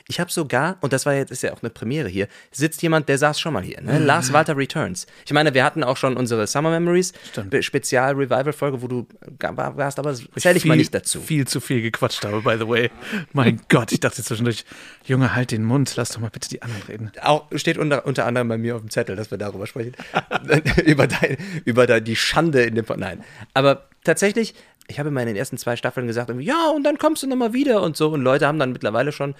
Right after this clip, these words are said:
Speaker 1: irgendwie gesagt, „Ha, du sagst immer, Leute kommen wieder, aber kommt keiner wieder.“ Jetzt bin ich froh, jetzt ist endlich mal wirklich einer wiedergekommen. Und wir haben tatsächlich unseren Podcast vor fast genau drei Jahren aufgenommen. Das ist schon
Speaker 2: Oh,
Speaker 1: wirklich sehr
Speaker 2: wow.
Speaker 1: lange. Und warum ich überhaupt das sagen will, ich habe reingehört. Ich habe mir den sogar nochmal angehört.
Speaker 2: Echt?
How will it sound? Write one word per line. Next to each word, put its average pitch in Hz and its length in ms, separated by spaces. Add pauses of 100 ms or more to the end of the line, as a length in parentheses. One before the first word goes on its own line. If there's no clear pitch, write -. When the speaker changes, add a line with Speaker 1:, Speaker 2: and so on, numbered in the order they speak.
(280)
Speaker 1:
irgendwie 151 180
gesagt, 139 200
„Ha, 214 240
du 175 100
sagst 185 220
immer, 165 120
Leute 165 220
kommen 147 220
wieder, 214 140
aber 202 160
kommt 220 260
keiner 98 240
wieder.“ 95 140 (200)
Jetzt - 140
bin 170 80
ich - 80
froh, 131 180
jetzt 120 120
ist - 160
endlich 127 200
mal 113 140
wirklich 131 220
einer 123 160
wiedergekommen. 135 360
Und 151 100
wir 160 60
haben 220 100
tatsächlich 262 440
unseren 190 220
Podcast - 360
vor 175 180 (200)
fast - 300
genau 208 300
drei 196 260
Jahren 180 480
aufgenommen. 113 400
Das 120 140
ist 117 80
schon 110 80
Speaker 2:
Oh, - 20
Speaker 1:
wirklich 95 140
sehr 165 80
Speaker 2:
wow. 156 60
Speaker 1:
lange. 135 180 (140)
Und 175 240
warum 170 200
ich - 100
überhaupt 135 320
das 107 60
sagen 156 160
will, 143 80 (100)
ich - 140
habe 123 160
reingehört. 107 480
Ich 120 100
habe 135 100
mir 143 80
den 123 100
sogar 117 180
nochmal 104 180
angehört. 135 380
Speaker 2:
Echt? - 320